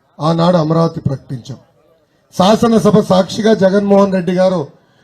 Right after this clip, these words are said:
ఇప్పటికీ చిన్న రాష్ట్రం అయింది, ప్రాంతీయ విద్వేషాలు నేను రెచ్చగొట్టడానికి సిద్ధంగా లేను,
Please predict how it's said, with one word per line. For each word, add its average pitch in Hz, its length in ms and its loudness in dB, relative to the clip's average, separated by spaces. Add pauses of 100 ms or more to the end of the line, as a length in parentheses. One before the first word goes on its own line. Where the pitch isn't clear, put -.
(120)
ఇప్పటికీ 208 360 0
చిన్న 196 300 -2
రాష్ట్రం 190 360 0
అయింది, 196 260 0
ప్రాంతీయ 190 420 0
విద్వేషాలు 190 540 0
నేను 190 140 0
రెచ్చగొట్టడానికి 185 600 0
సిద్ధంగా 175 360 -2
లేను, 196 400 2